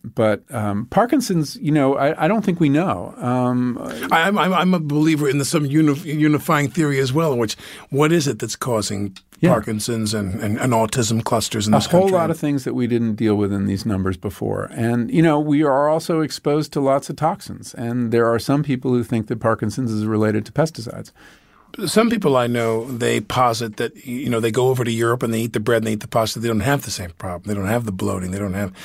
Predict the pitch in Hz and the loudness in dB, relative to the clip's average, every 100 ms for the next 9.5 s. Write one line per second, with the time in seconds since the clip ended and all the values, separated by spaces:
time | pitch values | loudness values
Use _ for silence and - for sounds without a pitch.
0 | - - - 117 107 110 107 107 113 113 | -18 -8 -2 0 2 2 4 4 2 2
1 | 113 104 110 110 101 104 107 110 110 107 | 2 0 2 2 0 -2 -2 -2 0 4
2 | 131 120 107 98 123 139 143 139 139 143 | 4 6 4 2 0 0 0 -2 0 0
3 | 156 156 226 247 - 185 165 131 127 131 | -2 0 0 0 2 2 2 2 0 0
4 | 123 110 107 113 110 160 143 117 101 95 | 0 0 0 -2 0 2 4 4 2 2
5 | 110 147 113 104 117 143 156 180 147 143 | 4 4 4 2 0 2 2 2 0 2
6 | 135 123 113 113 113 101 98 98 101 110 | 2 2 4 2 2 2 2 2 2 0
7 | 110 117 110 104 98 101 101 98 - - | 2 4 4 4 2 2 0 -2 -6 -12
8 | - - - - - _ - 127 143 147 | -10 -8 -8 -10 -12 _ 0 2 4 4
9 | 120 104 104 95 | 2 2 2 0